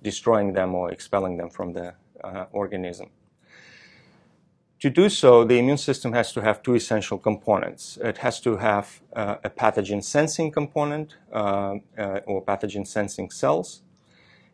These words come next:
and it has to have an antimicrobial effector cells. And sensor and effector cells have to communicate with each other through a signal.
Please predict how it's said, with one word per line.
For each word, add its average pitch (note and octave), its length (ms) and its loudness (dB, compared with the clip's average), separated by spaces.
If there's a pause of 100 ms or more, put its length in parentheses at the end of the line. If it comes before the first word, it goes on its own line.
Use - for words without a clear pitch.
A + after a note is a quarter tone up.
(240)
and A#2 360 4
it A2+ 120 -2
has A#2+ 240 0
to A2+ 120 2
have A2 380 2
an G#2+ 180 -4
antimicrobial G#2+ 1040 0
effector G#2+ 520 -2
cells. - 640 -12 (300)
And A2+ 400 2 (320)
sensor B2+ 680 0
and G#2 200 -4
effector D3+ 400 -2
cells G#2+ 340 -2
have G2+ 180 -10
to - 60 -14
communicate G2+ 580 -4
with F#2 160 -8
each - 140 -10
other C3+ 200 -2
through G2 260 -6
a F#2+ 40 -4
signal. D#3 500 -2